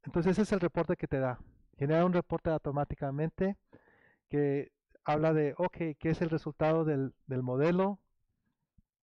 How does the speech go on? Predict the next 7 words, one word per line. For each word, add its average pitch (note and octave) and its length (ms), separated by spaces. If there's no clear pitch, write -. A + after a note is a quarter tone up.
¿Cuál D#3 180
fue E3 140
el E3 80
procesamiento D3 640
que, C3+ 320
que B2 160
generó? C3+ 520